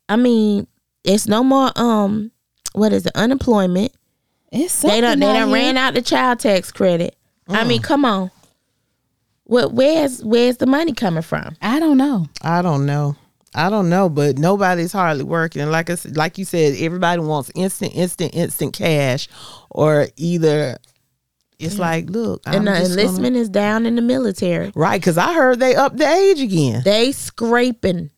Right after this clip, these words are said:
Speaker 1: They s-, they combing the streets.
Speaker 3: So what is it, forty-four?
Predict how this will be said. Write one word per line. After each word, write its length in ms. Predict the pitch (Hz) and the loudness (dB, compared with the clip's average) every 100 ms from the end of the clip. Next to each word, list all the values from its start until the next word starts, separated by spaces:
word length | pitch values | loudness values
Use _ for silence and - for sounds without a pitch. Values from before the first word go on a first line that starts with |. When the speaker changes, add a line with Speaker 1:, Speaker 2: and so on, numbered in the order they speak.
| _ | _
Speaker 1:
They 220 | 175 220 | -2 0
s-, 180 | 262 - - | 0 -6 -8
they 260 | - 233 226 | 0 0 0
combing 760 | - - 254 247 247 214 202 | -6 -2 0 2 2 0 0
the 100 | 180 | -2
streets. 500 | 170 - - 240 269 277 | -2 -6 -2 0 2 2
Speaker 3:
So 40 | |
what 140 | 311 | 0
is 140 | 269 185 | 2 0
it, 100 | 160 | 0
forty-four? 760 | - 247 269 - 277 330 349 | 4 2 2 0 2 2 0